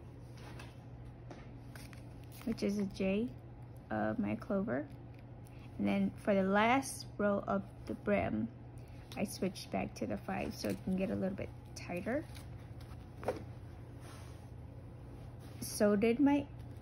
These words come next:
one end. I did use a stitch marker because I did not join. I just, um,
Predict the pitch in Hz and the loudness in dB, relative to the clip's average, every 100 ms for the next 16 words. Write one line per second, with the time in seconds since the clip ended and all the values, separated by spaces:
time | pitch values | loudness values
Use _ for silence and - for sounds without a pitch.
0 | 220 226 196 202 214 254 - 233 214 233 | 0 2 6 8 8 6 6 4 6 6
1 | 277 - - - - - - - - - | 4 0 -10 -12 -12 -12 -12 -12 -10 -10
2 | - - - - - - - - - - | -12 -10 -10 -8 -8 -8 -8 -8 -8 -12
3 | - - - - - - 190 190 233 240 | -12 -12 -12 -12 -12 -4 0 6 8 8
4 | 254 247 240 208 - 208 202 - 196 180 | 6 6 4 0 0 0 0 2 2 2
5 | 180 180 185 185 208 202 190 202 202 208 | 2 0 2 2 4 4 4 6 4 2
6 | - 214 185 180 185 - 196 - 196 - | 2 4 6 4 2 4 4 4 2 0
7 | - - - - - - - - - - | -6 -6 -6 -6 -6 -6 -6 -4 -4 -2
8 | - - | 0 0